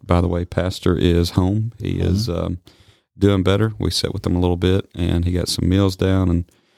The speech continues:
Speaker 1: kinda got settled in, and, um, probably won't be here today, but,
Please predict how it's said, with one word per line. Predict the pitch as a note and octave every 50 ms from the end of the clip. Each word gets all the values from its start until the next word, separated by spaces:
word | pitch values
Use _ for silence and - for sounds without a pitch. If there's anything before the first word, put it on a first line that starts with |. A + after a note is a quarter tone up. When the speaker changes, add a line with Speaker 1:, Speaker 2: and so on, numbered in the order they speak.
| _ _ _ _ _
Speaker 1:
kinda | - - F2+ F2+
got | F#2 F#2 -
settled | - - - G2+ G2 F#2+ F#2 G2
in, | G2 G2+ G2+ G2 F#2+ F#2 - _ - - -
and, | F2 F2+ F2+ F2+ F2 F2 F2 F2 E2+ F2
um, | F2 F2 F2 F2 E2+ F2 F2+ - - - _
probably | G#2 G#2+ G#2+ G#2
won't | G2+ G2 -
be | G2+ G2
here | F2+ G#2 G2+ G2+
today, | F#2+ F2 F2+ F2+ F2+ F#2 G2
but, | F#2+ F2+ E2+ F2 E2+ E2+ F2